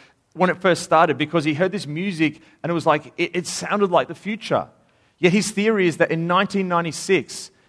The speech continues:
music actually stops. And his theory is that you could put any t-, C D now, or, or that's, that's nineteen ninety-six C Ds. You could take any music from today and play it to someone in nineteen ninety-six or nineteen ninety-eight,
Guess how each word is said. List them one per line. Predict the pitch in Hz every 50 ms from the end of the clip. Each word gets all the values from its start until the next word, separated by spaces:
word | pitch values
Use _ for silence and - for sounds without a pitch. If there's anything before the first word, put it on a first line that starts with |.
| _ _ -
music | 143 165 190 196 180 170 190 185 180
actually | 147 - - - 147 139 120
stops. | - - - - - 196 175 - - - - - - - - - _ _ _ _ _ _ _ _ _
And | - 156
his | 170 - -
theory | 214 226 226 214
is | 180 131
that | 175 151 147
you | 180 220
could | 208 233 - -
put | - 196 - - _ _ -
any | 214 214 214 208
t-, | 214 - _ - - - - - _ - _ _ _ _ -
C | - - - 196 202 202
D | 180 196 202 196 196 - -
now, | 151 170 175 170 175 165
or, | 143 147 143 135 - - -
or | - - 139
that's, | 120 120 107 123 127 - - _
that's | - 131 131 -
nineteen | 131 123 113 110
ninety-six | 107 101 101 98 - 151 143 -
C | - - 156 139
Ds. | 143 139 123 - - - - - - - _ _ _
You | - 180 170
could | 202 233 -
take | - 214 190 175 - - -
any | 196 214 226 240 240 240
music | 226 220 220 220 180 196 208 -
from | - 196 180
today | - - 175 165 175 156 135 123 131 -
and | - 160 160 -
play | - - 170 180 180 208 214
it | 202 208
to | 202
someone | - - - 185 180 175 170
in | - 160 156
nineteen | 160 160 165 175 175
ninety-six | 170 170 160 - 156 143 -
or | 156
nineteen | 143 143 147 147 143
ninety-eight, | 139 135 131 131 139 131 101 107 -